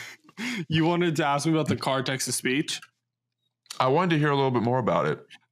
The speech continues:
Speaker 1: Okay, so basically what happened, <laughs> this is honestly actually pretty funny. So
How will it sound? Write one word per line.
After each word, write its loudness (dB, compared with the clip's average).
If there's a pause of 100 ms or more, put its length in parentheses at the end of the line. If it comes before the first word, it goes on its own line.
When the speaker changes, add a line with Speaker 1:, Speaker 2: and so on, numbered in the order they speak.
(140)
Speaker 1:
Okay, 0
so -2
basically -2
what 0
happened, -4 (240)
<laughs> -20
this -2 (1400)
is 2
honestly 2
actually 0
pretty 0
funny. -2 (460)
So 0